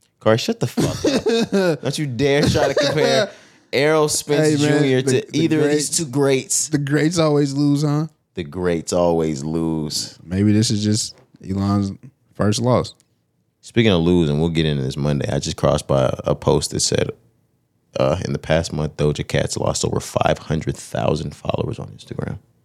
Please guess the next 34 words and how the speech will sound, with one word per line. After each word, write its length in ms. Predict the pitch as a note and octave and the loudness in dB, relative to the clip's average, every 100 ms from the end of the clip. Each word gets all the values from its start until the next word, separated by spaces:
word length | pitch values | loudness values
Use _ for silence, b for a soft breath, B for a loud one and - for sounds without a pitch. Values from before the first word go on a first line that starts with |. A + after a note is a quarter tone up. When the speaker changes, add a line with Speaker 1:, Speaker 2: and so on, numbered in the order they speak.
| _ _ _ _ _ _ _ _ _ _ _ _ | _ _ _ _ _ _ _ _ _ _ _ _
Speaker 2:
She 140 | - - | -20 -4
probably 220 | G2 A2+ | 0 0
said 240 | - G2+ | 2 2
some 160 | - G2+ | 2 0
dumb 180 | G#2 G#2+ | 0 0
shit, 260 | - G#2 - | 0 -2 0
too. 220 | A#2 A#2 - | 0 -2 -4
Speaker 1:
It's 100 | G#2 | -4
because 260 | A2+ B2+ B2 | 2 2 4
her 140 | A#2+ | 2
fan, 560 | A2 A#2 A#2+ A#2+ A2 A2 _ - | 2 2 2 2 -2 -6 _ -6
her 120 | A2+ | -6
fans 540 | G2+ G#2+ A2 G#2 G2 - - | -2 0 0 0 -4 -12 -4
came 240 | G#2 G2+ | 0 2
up 180 | G2+ - | 0 0
with 120 | F#2 | -2
that 220 | F#2+ F2+ | 0 0
fan 360 | - - G2 G2 | -2 -2 -2 0
base. 500 | F#2+ F#2 F#2 - - _ _ _ _ - | 0 0 -2 -6 -10 _ _ _ _ -8
Like, 160 | F#2+ A#2 | -4 0
you 80 | |
know, 100 | B2 | 2
everybody 460 | A#2 G#2 F#2+ F#2+ F#2+ | 4 4 2 2 2
has 160 | F2+ D#2 | 0 -2
a 40 | |
name. 580 | C#2+ D2+ D#2+ E2 E2 - | -4 -4 -4 -4 -6 -6
Beyonce 600 | F2 F2 F2 F2 F2 E2 F2 | -2 0 0 0 0 0 0
has 160 | D#2+ | -2
the 100 | D2 | -4
Beehive. 1120 | D2+ E2 E2+ E2+ D2+ D2+ D#2 D#2 D#2+ D2+ - _ _ _ _ _ _ _ _ _ - | -8 -4 -4 0 2 2 0 0 -2 -6 -14 _ _ _ _ _ _ _ _ _ -8
Megan 300 | E2 D#2+ E2 | -4 -4 -2
has 180 | E2 D#2 | -4 -4
the 80 | |
Hotties. 1080 | D#2 - C2 D#2 D#2 D#2 D#2+ D#2 D2+ - - | -6 -4 0 0 0 -2 -4 -4 -4 -4 -4